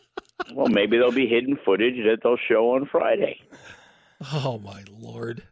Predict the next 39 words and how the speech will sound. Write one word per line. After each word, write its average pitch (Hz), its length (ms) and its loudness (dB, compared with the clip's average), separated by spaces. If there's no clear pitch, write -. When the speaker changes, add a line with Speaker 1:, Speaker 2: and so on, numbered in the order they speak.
Speaker 2:
Really? 143 380 -2
<laughs> - 520 -4
That's - 260 -2
great. - 380 -8
Oh, 156 680 10
well, 170 280 6
anyway, 131 560 4
so 135 400 -2
I, 147 180 -4
I 151 100 2
just 156 220 -4
wanted 160 180 -2
to 117 60 -4
bring 110 360 -2
that 107 260 2
one 101 180 -10
up. 92 220 -12
Uh, 190 220 4
how - 140 4
are 269 60 6
you 294 60 0
guys 285 180 8
feeling 262 240 4
about 240 140 6
Bray 233 160 10
Wyatt 214 340 8
right 117 200 2
now, 101 160 -2
by 98 180 -2
the 95 80 -4
way? 92 200 -4
Of 92 80 -8
course, 113 260 -4
another, 113 380 -2
another 113 360 -2
promo, 143 680 0
you 104 80 -8
know, 104 80 -6
the 98 220 -6